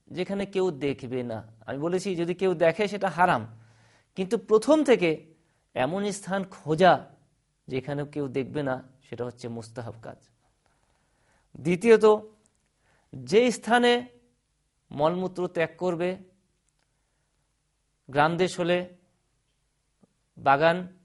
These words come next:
বা বাগান বাড়ি হতে পারে, কিন্তু আজকাল শহরে পরিবেশে যেহেতু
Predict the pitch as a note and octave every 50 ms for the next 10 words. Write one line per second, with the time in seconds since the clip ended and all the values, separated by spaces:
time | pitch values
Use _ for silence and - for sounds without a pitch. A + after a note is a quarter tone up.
0 | _ _ _ - C#3+ B2 C#3 C#3 D3 E3 E3 E3 E3+ E3+ D#3+ E3+ F3 F#3 F3 F3+
1 | F3 D#3+ E3 D#3+ - _ _ _ _ _ _ _ _ _ _ _ - A3+ B3+ A3+
2 | C4+ A#3+ G#3+ G#3 - - A3 G#3 G3+ G#3 - - _ _ _ _ _ _ _ _
3 | _ _ _ _ _ _ _ _ _ _ _ _ _ _ _ _ _ _ _ _
4 | _ _ _ _ _ _ _ _ _ _ _ _ _ _ _ _ - - F#3+ F3+
5 | F3 G3+ G3+ G3+ G3 F#3+ G3 G3+ G3 G3+ F#3 G3 G3+ F#3+ F#3+ G3 - _ _ _
6 | _ _ _ _ _ _ _ _ _ _ _ _ _ _ _ _ _ _ _ _
7 | _ _ _ _ _ _ - C3 C#3+ D3 E3 D3+ E3+ F3 D#3+ A2+ - - _